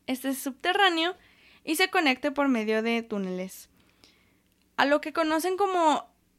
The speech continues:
criptas. No hablo de cosas de la muerte, sino como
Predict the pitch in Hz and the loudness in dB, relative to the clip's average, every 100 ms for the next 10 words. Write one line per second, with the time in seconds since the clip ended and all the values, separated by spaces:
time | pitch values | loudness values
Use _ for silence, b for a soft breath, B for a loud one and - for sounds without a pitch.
0 | - - 254 240 _ - - - - 254 | -20 -10 -6 -6 _ -12 -12 -12 0 4
1 | 262 285 302 320 320 320 311 294 294 277 | 4 6 4 4 2 2 2 2 0 -4
2 | 247 247 233 208 254 269 302 294 240 226 | -6 -6 -4 0 0 0 0 0 -2 -2
3 | 226 226 226 - 233 220 214 208 214 220 | -2 -2 -4 -8 -10 -6 -4 -2 -2 -4